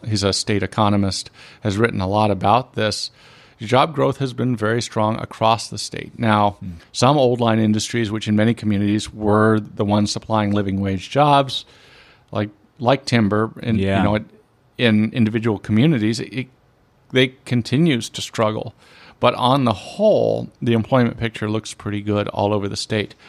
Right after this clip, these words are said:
Speaker 1: We have interesting companies like Agility Robotics down in Corvallis.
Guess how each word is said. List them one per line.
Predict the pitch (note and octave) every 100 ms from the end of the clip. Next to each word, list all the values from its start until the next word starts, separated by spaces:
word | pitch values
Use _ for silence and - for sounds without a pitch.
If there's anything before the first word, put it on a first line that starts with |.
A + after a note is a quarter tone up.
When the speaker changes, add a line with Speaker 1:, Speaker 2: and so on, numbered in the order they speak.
| -
Speaker 1:
We | B2+
have | D3 D3+
interesting | D#3+ C#3+ - A2
companies | - F#2 G2 G#2 G2+
like | A2 A2+
Agility | G#2+ A#2 A2+ A2
Robotics | G#2+ G2 G#2+ G#2+ A2 - -
down | A#2+ G#2
in | G2+
Corvallis. | - G#2 A2+ C#3 C#3 C3+ -